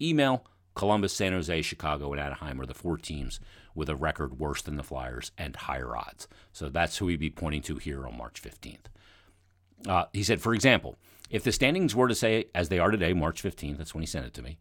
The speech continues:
"could you see a scenario where maybe the Flyers trade with Columbus and did a package of their twenty twenty-three first-round pick and either Hayes slash Provorov?" I'm, I'm assuming he means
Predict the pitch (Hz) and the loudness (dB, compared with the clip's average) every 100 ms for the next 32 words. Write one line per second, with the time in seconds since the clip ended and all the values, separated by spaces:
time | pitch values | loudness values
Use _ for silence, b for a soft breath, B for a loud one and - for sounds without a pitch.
0 | B B B B - 104 117 - 135 143 | B B B B 4 8 8 8 6 6
1 | - 139 101 87 87 87 85 82 80 90 | 6 6 6 6 6 4 4 2 2 4
2 | 135 143 110 110 92 87 - - 82 78 | 6 6 6 6 6 4 0 -2 -2 -2
3 | - - 127 143 117 73 76 - b b | -4 0 6 8 6 2 -2 -6 b b
4 | b - 92 90 90 - - 131 135 104 | b -4 0 2 2 0 2 2 4 2
5 | 80 87 76 b b b b - 82 80 | 2 2 0 b b b b 0 2 4
6 | - 113 135 135 135 139 135 - 113 - | 4 4 4 4 2 2 0 2 0 4
7 | 123 131 101 82 - b b b - 85 | 2 4 2 0 -4 b b b -4 0
8 | 87 82 104 98 87 104 107 101 - 95 | 2 2 2 4 4 4 4 2 0 2
9 | 87 - 92 80 67 58 - 78 85 104 | 2 2 2 2 0 -6 -6 -4 -2 0
10 | 107 98 151 147 110 107 98 87 85 | 0 2 4 6 6 6 4 2 0